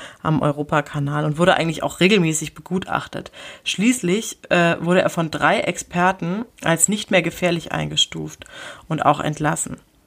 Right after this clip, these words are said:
Hatte der Mann seine Therapeuten einfach wirklich jahrelang getäuscht?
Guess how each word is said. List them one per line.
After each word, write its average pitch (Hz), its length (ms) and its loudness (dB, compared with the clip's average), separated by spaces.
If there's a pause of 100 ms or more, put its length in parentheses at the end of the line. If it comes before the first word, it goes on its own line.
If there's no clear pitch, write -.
(180)
Hatte 254 260 0
der 226 120 2
Mann 160 220 2
seine 180 200 4
Therapeuten 165 640 -2
einfach 156 380 -2
wirklich 180 360 0
jahrelang 190 600 2
getäuscht? 208 680 -2